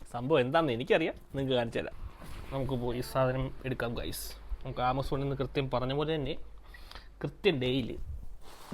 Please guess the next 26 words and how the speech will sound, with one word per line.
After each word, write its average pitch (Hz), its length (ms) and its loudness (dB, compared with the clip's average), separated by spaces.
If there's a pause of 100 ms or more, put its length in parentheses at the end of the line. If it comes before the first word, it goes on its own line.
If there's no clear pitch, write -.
(120)
രാവിലെ 156 500 6
തന്നെ 143 240 0
സാധനം 127 440 0
കിട്ടി. - 200 -10 (840)
അപ്പം 160 200 0
നമുക്കിത് 139 360 2 (1900)
അൺബോക്സ് 147 460 4 (100)
ചെയ്യാം. 87 260 -2
അപ്പം 123 180 -2
നമുക്ക് 135 320 2
നമ്മുടെ 127 200 2
കയ്യിൽ 139 120 4
വലിയ 139 160 4
അൺബോക്സിങ് 139 440 2
ടൂൾസ് 165 260 2
ഒന്നുമില്ല, 139 240 0 (560)
അതുകൊണ്ട് 135 300 -2
നമ്മൾ 135 220 0 (120)
ഉള്ള 139 180 0 (140)
ഒരു 160 120 0 (1080)
കത്രിക 147 420 0
കൊണ്ട് 151 160 2
നമുക്ക് 139 220 -2
അഡ്ജസ്റ്റ് 135 440 -4 (120)
ചെയ്യാം. 120 360 -2 (2000)
നല്ല 120 160 0